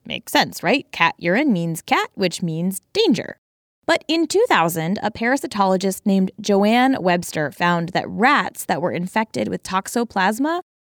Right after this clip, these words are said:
were way less afraid of cat urine than those who were not infected with toxoplasma. And when Webster published her work in two thousand,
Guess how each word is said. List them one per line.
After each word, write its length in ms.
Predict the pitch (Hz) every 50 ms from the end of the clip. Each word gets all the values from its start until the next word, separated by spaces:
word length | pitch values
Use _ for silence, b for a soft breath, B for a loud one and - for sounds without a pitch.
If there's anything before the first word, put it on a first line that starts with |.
| _ _ _ _ _
were 180 | 226 269 285 269
way 520 | 233 220 208 254 277 311 349 392 403 370
less 480 | 262 220 202 196 208 247 294 - - - -
afraid 640 | 254 - - - 233 247 254 240 208 190 185 175 -
of 180 | - 180 196
cat 360 | - - - 262 277 294 -
urine 400 | 175 185 82 62 - - - - -
than 220 | - 233 240 233 208
those 240 | 208 202 214 208
who 160 | - - 240 233
were 160 | 226 254 254
not 400 | 247 240 262 277 311 339 320 - -
infected 640 | 220 202 - - 151 - _ - 147 92 170 -
with 140 | - 175 170
toxoplasma. 880 | - - 156 147 - - 156 - - - - - - - - - - 233 _ _ _ -
And 240 | 294 302 302 320 -
when 260 | - 294 311 302 285 269
Webster 420 | 277 277 311 370 - - 427 415
published 500 | - - - 240 214 254 269 269 - -
her 160 | - 247 247
work 300 | 208 190 196 226 247 - -
in 140 | 233 226 214
two 160 | - 240 226
thousand, 500 | - 233 247 277 262 233 226 208 208 220